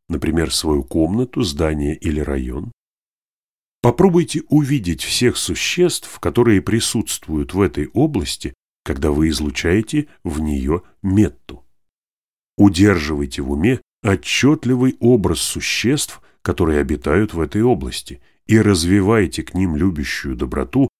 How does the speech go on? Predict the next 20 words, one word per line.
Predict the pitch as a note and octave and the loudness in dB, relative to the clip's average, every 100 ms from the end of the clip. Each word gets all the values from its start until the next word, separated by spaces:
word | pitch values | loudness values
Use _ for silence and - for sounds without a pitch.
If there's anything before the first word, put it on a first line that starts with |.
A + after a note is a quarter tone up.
| _ _ _ | _ _ _
с | - - | -4 2
помощью | A2+ A2+ F#2+ G#2 F#2 | 4 4 2 0 0
пяти | - F2+ - C3 | -2 -6 -2 0
неопределенных | D3+ A#2 G2 E2+ D#2+ F2 G#2 D#2+ C#2+ | 2 2 2 -2 -2 0 0 -2 -4
способов | - - G2 A#2+ C#3 C#3 - _ - | -6 -2 -2 0 -2 -4 -6 _ -2
рассмотрения | G2 F#2+ - D2+ D2 D2 D#2 G#2+ A2 | 2 2 0 -2 -2 -2 0 0 -2
всех | - - C#2 - | -4 -6 -6 -8
существ. | E2+ - - - - - _ _ _ _ _ _ _ _ _ - | -10 -10 -12 -12 -16 -18 _ _ _ _ _ _ _ _ _ -2
Сосредотачиваясь | - G#2+ - F#2+ F2 F2 G#2+ G2+ F#2 E2+ D#2+ - | 2 2 2 0 0 0 0 0 -2 -2 -2 -2
на | E2+ | 0
отдельной | E2 E2 G2 D#2+ D#2+ - | 0 0 0 0 -2 0
области, | B2+ B2+ D#2 - - - _ _ _ _ - | 0 0 -2 -6 -12 -16 _ _ _ _ 0
используйте | G#2 - C#3+ F3 B2+ D3+ - D3 | 0 4 6 6 6 0 0 -4
только | _ - A#2+ D3 - A2+ | _ 2 4 2 0 -4
одну | F2 F2+ G#2+ | -2 -2 -4
фразу. | - C2 A#1+ A#1+ - _ _ - | -6 -8 -8 -12 -18 _ _ -4
Например, | D2+ D2+ F2+ B2 - _ - | -2 0 2 2 -2 _ -4
«Пусть | G#2+ G2+ - | 0 2 0
все | - - F#2+ | -6 -2 -2
существа | - F#2+ - - - F#2 C3 | -2 -6 -8 -6 -4 0 -2